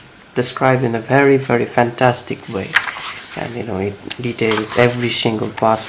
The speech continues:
of the twenty-first Phantom, you know, taking over his charge as the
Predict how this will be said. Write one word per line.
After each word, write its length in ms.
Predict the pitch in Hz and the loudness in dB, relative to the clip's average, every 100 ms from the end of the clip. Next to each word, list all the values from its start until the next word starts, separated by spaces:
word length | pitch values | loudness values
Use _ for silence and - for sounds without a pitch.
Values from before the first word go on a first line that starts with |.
| - - - | -12 -10 -2
of 200 | 123 - | -2 -2
the 220 | 107 104 - - - - - | -6 -6 -8 -14 -14 -16 -4
twenty-first 800 | 135 120 120 110 - 120 110 - | 0 0 -2 -4 -4 -2 -2 -2
Phantom, 480 | 120 110 107 104 107 | 0 0 -4 -8 -6
you 60 | |
know, 140 | 110 131 - - - - - - - - - - | -8 -8 -12 -20 -18 -16 -14 -12 -12 -12 -14 -8
taking 400 | - 123 123 123 | 0 0 0 2
over 440 | 117 113 117 110 101 123 | 2 2 -2 -4 -6 -8
his 180 | 117 - | -10 -8
charge 680 | - 110 107 101 101 - - - - - - - - - - | -2 2 2 2 -4 -10 -12 -16 -20 -20 -20 -18 -18 -14 -8
as 300 | 101 - - | -8 -8 -10
the 400 | 98 95 98 | -8 -6 -6